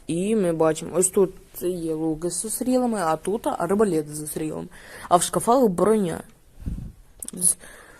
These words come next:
одна маска і всі останні залізки. Так, а тут, а, най-, найбільша вишка, але не найвища.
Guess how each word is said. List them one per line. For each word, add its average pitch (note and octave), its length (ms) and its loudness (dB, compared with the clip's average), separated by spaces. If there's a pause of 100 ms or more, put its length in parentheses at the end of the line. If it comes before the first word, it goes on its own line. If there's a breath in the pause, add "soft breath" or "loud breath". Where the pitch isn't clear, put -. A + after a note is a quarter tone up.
одна G3 440 4
маска A3 380 4
і G3+ 220 0
всі F#3+ 220 -4
останні F#3 420 -4
залізки. E3+ 540 -18 (3750 loud breath)
Так, F#3 340 -6
а F3 200 0
тут, C#4+ 520 -8
а, C4+ 340 -4 (920 soft breath)
най-, G3+ 380 2 (120)
найбільша F3+ 580 0
вишка, B3+ 680 0
але F#3 300 4
не G3 160 4
найвища. F#3 1080 2